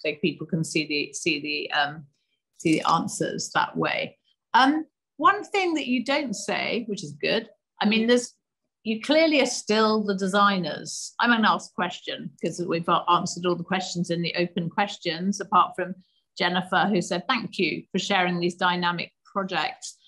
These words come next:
Oh, sorry, I don't get a chance to ask my question 'cause Brian's asked a question.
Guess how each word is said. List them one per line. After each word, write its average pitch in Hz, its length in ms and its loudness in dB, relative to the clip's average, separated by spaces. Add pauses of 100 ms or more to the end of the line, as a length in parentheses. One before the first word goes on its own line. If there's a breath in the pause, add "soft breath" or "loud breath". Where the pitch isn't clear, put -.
(120)
Oh, 233 140 6
sorry, 262 340 4
I 220 200 2
don't 269 160 -4
get 254 160 -8
a 233 120 -16
chance 240 340 -6
to 220 100 -6
ask 190 200 -2
my 185 100 -4
question 196 380 -6
'cause 196 100 -6
Brian's 240 480 6
asked 156 260 -2
a 180 60 -8
question. - 720 -6